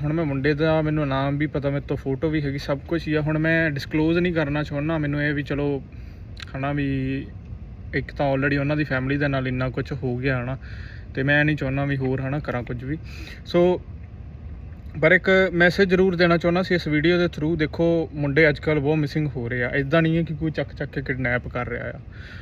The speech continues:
ਪਰ ਇਹ ਆ ਵੀ ਇੱਥੇ ਜਦੋਂ ਇੱਕ ਇੰਨਾ ਪ੍ਰੈਸ਼ਰ ਹੁੰਦਾ ਆ, ਮੈਂ ਮੰਨਦਾ ਵੀ ਸਟੂਡੈਂਟ ਲਾਈਫ ਦੇ ਵਿੱਚ ਜਿਹੜਾ ਪ੍ਰੈਸ਼ਰ ਇੱਕ ਹੁੰਦਾ ਨਾ ਇੱਥੇ,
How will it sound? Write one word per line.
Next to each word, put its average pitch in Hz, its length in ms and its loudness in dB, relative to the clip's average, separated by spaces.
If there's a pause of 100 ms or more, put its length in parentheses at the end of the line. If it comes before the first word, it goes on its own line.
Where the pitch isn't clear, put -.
(140)
ਪਰ 190 120 6
ਇਹ 202 160 8
ਆ 208 60 4
ਵੀ 214 260 0 (160)
ਇੱਥੇ 190 640 4 (880)
ਜਦੋਂ 165 440 2 (340)
ਇੱਕ 160 140 -6
ਇੰਨਾ 160 260 4
ਪ੍ਰੈਸ਼ਰ 156 440 4
ਹੁੰਦਾ 127 580 0
ਆ, - 40 -10 (400)
ਮੈਂ 143 180 2
ਮੰਨਦਾ 147 320 2
ਵੀ 170 100 2
ਸਟੂਡੈਂਟ 147 480 0
ਲਾਈਫ 151 220 2
ਦੇ 160 100 0
ਵਿੱਚ 151 200 0
ਜਿਹੜਾ 143 220 2
ਪ੍ਰੈਸ਼ਰ 160 400 0
ਇੱਕ 156 160 0
ਹੁੰਦਾ 123 320 -2
ਨਾ 151 100 0
ਇੱਥੇ, 139 280 -4